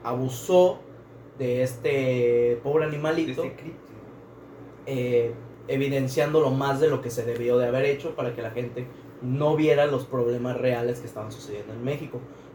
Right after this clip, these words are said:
Speaker 1: cosa que pasa todavía,
Speaker 2: Hasta
Speaker 1: pues,
Speaker 2: la
Speaker 1: a,
Speaker 2: fecha.
Speaker 1: a días de hoy.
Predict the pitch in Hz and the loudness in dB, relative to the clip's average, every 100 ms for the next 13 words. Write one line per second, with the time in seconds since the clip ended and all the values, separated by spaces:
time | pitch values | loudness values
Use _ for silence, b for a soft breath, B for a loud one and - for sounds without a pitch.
0 | - - 165 160 160 156 127 123 127 - | -4 6 6 6 0 0 -4 -4 -6 -8
1 | - - - 123 123 123 120 117 - - | -14 -20 -8 -4 -2 -2 -4 -6 -10 -18
2 | - - - 104 110 104 107 107 123 - | -20 -16 -12 -8 -6 -4 -4 -4 -4 -6
3 | 127 110 120 123 120 113 - - 120 131 | -8 -6 -2 -2 -2 -6 -12 -6 -2 2
4 | 196 | 2